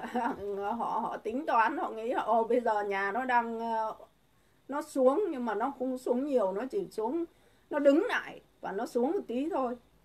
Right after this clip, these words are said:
Còn á, ừm, cái, mấy cái người sang đây phải suy nghĩ là cùng một cái, cái địa điểm nhưng mà cái nhà mới và nhà cũ nó phải có cái giá khác nhau, ok? Chứ,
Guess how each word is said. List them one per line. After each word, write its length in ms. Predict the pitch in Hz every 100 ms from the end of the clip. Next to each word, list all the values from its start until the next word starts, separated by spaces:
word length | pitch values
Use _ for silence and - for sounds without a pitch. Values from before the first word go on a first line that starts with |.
| _ _ _ _ _ -
Còn 200 | 220 240
á, 240 | 302 294 - - -
ừm, 680 | 247 254 269 269 269 262 247
cái, 160 | 294 302
mấy 180 | 285
cái 140 | 277 311
người 260 | 277 214
sang 280 | 208 247 262
đây 200 | 254 247
phải 200 | 233 254
suy 220 | 254 262
nghĩ 260 | 254 247 269
là 220 | 302 214 -
cùng 300 | 254 240 226
một 280 | 220 214 -
cái, 280 | 302 302 277 -
cái 120 | 277
địa 200 | 247 202
điểm 360 | 202 180 - -
nhưng 280 | 311 262 254
mà 300 | 233 208 196
cái 140 | 254 269
nhà 260 | 247 214
mới 360 | 202 214 285 392
và 100 | 254
nhà 200 | 202 208 208
cũ 260 | 226 - 339
nó 120 | 311 -
phải 100 | -
có 120 | 202 -
cái 180 | 311
giá 240 | 277 220 330
khác 220 | 339 370
nhau, 400 | 294 262 247 170 - -
ok? 160 | 240 277 277 294 - _ _ _ _ _ _ _ _ _ _ _ _ _ _
Chứ, 80 | -